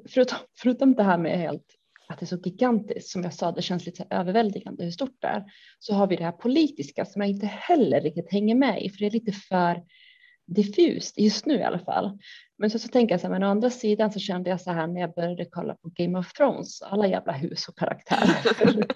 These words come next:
<laughs> Och det löste sig till slut, men så här i början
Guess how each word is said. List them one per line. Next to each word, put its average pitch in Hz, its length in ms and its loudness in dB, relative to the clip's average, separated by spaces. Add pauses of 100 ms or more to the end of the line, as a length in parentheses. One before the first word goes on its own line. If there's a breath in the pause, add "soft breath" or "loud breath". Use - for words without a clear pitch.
<laughs> - 200 -12
Och 247 60 2
det 294 120 6
löste 311 400 6
sig - 200 2
till - 200 0
slut, 320 480 6
men 214 180 4
så 226 100 -4
här 220 160 2
i 226 60 2
början 240 680 -2